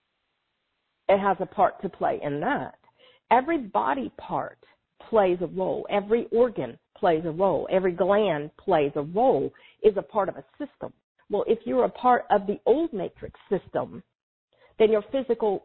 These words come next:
carbon-based body holds all that programming,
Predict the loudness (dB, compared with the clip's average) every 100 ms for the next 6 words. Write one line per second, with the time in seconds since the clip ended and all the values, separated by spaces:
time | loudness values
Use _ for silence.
0 | -12 -2 2 2 0 -2 -6 -6 -6 -4
1 | -4 -4 -10 -16 -20 _ _ _ _ _
2 | _ _ _ _ -20 -12 2 4 4 2
3 | -2 -2 -6 -2 -2 0 -6 -8 -12 -14